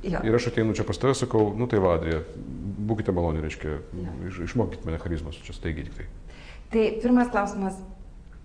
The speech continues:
Speaker 1: mm, ar tai yra tikras noras pakviesti žmonės į tikrą rytojų? E, aš esu
Speaker 2: Mhm.
Speaker 1: bloga mokytoja, ta prasme, kad aš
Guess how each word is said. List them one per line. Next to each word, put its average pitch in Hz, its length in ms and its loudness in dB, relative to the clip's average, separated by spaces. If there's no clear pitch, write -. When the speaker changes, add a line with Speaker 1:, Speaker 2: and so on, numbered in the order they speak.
Speaker 1:
mm, 139 380 -6
ar 202 160 2
tai 208 120 2
yra 196 160 2
tikras 180 340 -2
noras 185 580 0
pakviesti 208 460 4
žmonės 214 420 4
į - 60 -8
tikrą 196 300 2
rytojų? 180 540 2
E, 196 80 6
aš 220 180 2
esu 226 200 0
Speaker 2:
Mhm. 185 920 -6
Speaker 1:
bloga 214 360 6
mokytoja, 208 460 4
ta 240 100 4
prasme, 233 340 0
kad 196 160 2
aš 226 160 0